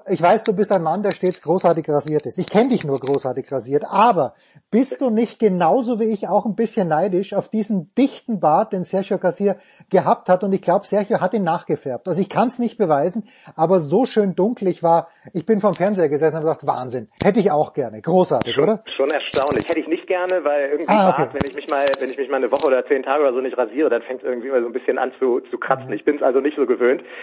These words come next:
Speaker 2: Äh, bei mir sieht das auch eher nach so einem Amateurbart aus, weil ich hab irgendwie wie so ein, wie so ein, äh, Pubertierender irgendwo dann hier und da auch mal so eine Lücke am Hals, <laughs> wo es nicht so richtig
Speaker 1: Mhm.
Speaker 2: wächst. Äh,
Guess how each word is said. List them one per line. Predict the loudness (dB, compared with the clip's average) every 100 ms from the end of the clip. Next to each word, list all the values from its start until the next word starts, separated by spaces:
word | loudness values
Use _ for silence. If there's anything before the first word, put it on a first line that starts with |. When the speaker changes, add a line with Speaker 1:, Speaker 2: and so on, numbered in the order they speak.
| -18 -4
Speaker 2:
Äh, | 0
bei | 2
mir | 2 2 2 2
sieht | 0 0
das | 2
auch | 2
eher | 2 2
nach | 2
so | 0
einem | -4
Amateurbart | -2 -2 0 0 0 -2 0
aus, | 0 0 0
weil | 0
ich | 0
hab | -2
irgendwie | -2 -2 -4 -4
wie | -2
so | 0
ein, | 0 0 -10
wie |
so | -6 -4
ein, | -4
äh, | -8 -12 -12 -14 -20
Pubertierender | -12 -2 0 0 2 2 4 4 4
irgendwo | 2 2 0
dann | 0
hier | 2 0
und | 2
da | 2
auch | 2
mal | 0 -2
so |
eine | -2 -2
Lücke | -2 0 -2
am | -2 -4
Hals, | -2 -2 -2
<laughs> | -6
wo | -2 -2
es | -2
nicht | -2 0
so | 0
richtig | 2 0 -2 -4 0
Speaker 1:
Mhm. |
Speaker 2:
wächst. | -2 -2 -14 -16 -14 -16 -4
Äh, | 0 2 4